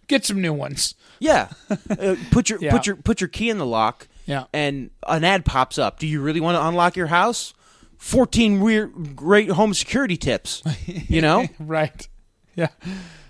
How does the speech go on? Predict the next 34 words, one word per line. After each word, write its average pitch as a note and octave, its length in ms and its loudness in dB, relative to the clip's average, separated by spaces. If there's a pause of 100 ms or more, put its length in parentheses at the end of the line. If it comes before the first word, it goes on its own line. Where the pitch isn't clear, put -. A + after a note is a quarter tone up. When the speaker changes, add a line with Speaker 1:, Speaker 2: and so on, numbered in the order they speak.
(280)
Speaker 1:
Hot F3+ 320 -2
women F#3 300 -2
want F3+ 180 -2
you, G3+ 200 -2
and D#3+ 100 0
they're E3 80 0
only D#3+ 180 0
two F3+ 180 0
point E3 240 0
three F3 200 0
eight F3+ 80 -2
miles F3+ 280 0
away. G#3+ 240 0 (180)
Speaker 2:
That's, - 360 0
eh, F#3 120 -2 (120)
precisely. F3 640 4
Speaker 1:
That's D3+ 260 -6
right. G3+ 200 0 (600)
Speaker 2:
Uh, E3+ 240 4 (640)
so, G3+ 400 4
so E3+ 320 2
do E3 120 2
we G#3+ 100 8
really A#3+ 200 4
wanna A3+ 200 6
move G#3 200 4
an G3 100 2
inch G3 180 -2
closer F3 280 -6
to G3 80 -6
that? A#3+ 280 -4
And D#3+ 180 -4
that's, A3+ 260 2
that's E3 380 2